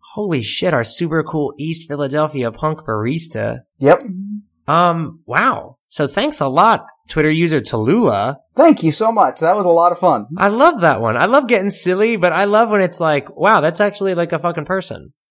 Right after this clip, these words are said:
Speaker 2: Yeah, that's super cool. I loved it. It was super cool. I loved it.
Speaker 1: Awesome. If you would like to send us a prompt for us to make, uh, a character out of, uh, tweet us at A M F C underscore podcast. Or
Speaker 2: Or use the hashtag fantasy children.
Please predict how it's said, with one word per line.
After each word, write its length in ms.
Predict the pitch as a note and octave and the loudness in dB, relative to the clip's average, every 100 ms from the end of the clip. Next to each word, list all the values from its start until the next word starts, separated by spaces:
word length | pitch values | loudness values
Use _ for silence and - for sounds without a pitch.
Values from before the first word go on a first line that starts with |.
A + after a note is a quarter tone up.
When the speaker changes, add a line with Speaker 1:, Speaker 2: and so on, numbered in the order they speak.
| _ - | _ -8
Speaker 2:
Yeah, 320 | A3+ D4+ A#2+ C#3 | 4 4 4 2
that's 220 | E3+ F3 | -2 0
super 220 | B3+ B3+ | 0 0
cool. 220 | - A#3 - | 4 2 4
I 80 | D#3 | 4
loved 260 | E3+ C#3 | 4 2
it. 120 | - - | -2 -6
It 60 | |
was 100 | C#3+ | -4
super 240 | - D#3 C3+ | -2 -2 -2
cool. 160 | A2 - | -2 2
I 60 | |
loved 260 | C#3+ A#2+ - | 4 4 2
it. 60 | - _ _ | -18 _ _
Speaker 1:
Awesome. 440 | D3 A3 A3 A#2 F#2 | -14 -12 -10 -10 -6
If 240 | D3+ D3+ | -6 -4
you 220 | D#3+ C4+ | -2 0
would 140 | B3 F#3 | 0 -2
like 300 | G3 A3+ - | -2 -4 -6
to 200 | C#3 A#2 _ _ | -10 -10 _ _
send 300 | - G#3 G#3 | -4 -2 2
us 160 | G#3 A#3 | 0 -2
a 40 | |
prompt 380 | - A#2 A2 A#2 | -6 -6 -6 -8
for 140 | - - | -10 -8
us 140 | F3+ | -8
to 100 | - | -8
make, 440 | A2+ G#2 C#3+ - _ _ _ _ - | -6 -6 -8 -12 _ _ _ _ -4
uh, 340 | C3+ C3+ C3 | 2 4 2
a 60 | A#2+ | 0
character 440 | - A#2 G#2 A#2+ | -4 -4 -4 -2
out 220 | A2 A#2 C#3 | 0 0 0
of, 240 | E3 F3 _ _ _ _ _ _ _ - | -2 -6 _ _ _ _ _ _ _ -10
uh, 200 | C#3 D#3+ | 0 0
tweet 280 | E3 E3 F#3 | 0 -2 0
us 160 | G3+ G3+ | 2 2
at 220 | G3 F#3+ - | 0 0 -4
A 160 | C#3 D#3+ | -2 0
M 140 | F#3 F#3+ | 0 0
F 160 | F#3+ | -2
C 260 | - F#3+ F#3+ | -4 -2 -2
underscore 460 | D#3+ F3 E3+ F3+ F#3 | -2 -4 -4 -4 -4
podcast. 680 | E3+ G3 - F#2 - - _ _ - | -2 -2 -4 -14 -16 -20 _ _ 0
Or 300 | G3+ A#2+ B2+ | 2 4 4
Speaker 2:
Or 80 | |
use 220 | F3 F#3 F3+ | 4 0 2
the 80 | |
hashtag 500 | F3+ D3+ D3 E3+ E3 | 4 4 4 4 4
fantasy 360 | - D3 D3+ A3 | 4 0 0 -2
children. 440 | G3+ F#3 D3+ A#3 | 4 4 4 -4